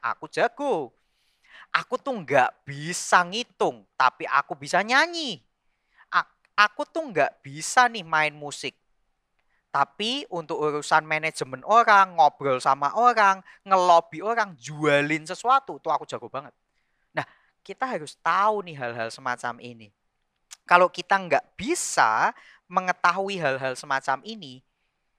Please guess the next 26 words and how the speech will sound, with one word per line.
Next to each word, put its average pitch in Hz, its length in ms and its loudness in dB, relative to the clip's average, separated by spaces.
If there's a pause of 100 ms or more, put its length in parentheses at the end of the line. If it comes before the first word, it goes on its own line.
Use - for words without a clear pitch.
(480)
nah, 165 240 -6
kita 170 320 -6
sendiri 139 320 -6
aja 135 240 -6
nggak 127 240 -2
tahu, 120 560 -2
apalagi 123 480 -2
orang 120 240 0
lain. 190 240 -4
Nah, 120 80 -8
makanya 127 400 -2
orang 156 240 0
lain, 208 320 -2
identitas 170 480 -6
kita 339 240 -2
jadi 175 240 -4
blur 294 320 0
nih. 214 240 -6 (320)
Kita 339 160 2
jadi 208 240 2
kayak 208 160 2
bunglon. 269 400 0 (160)
Warna 151 400 6
aslinya 160 480 -6
apa 233 400 4
kok? - 160 -2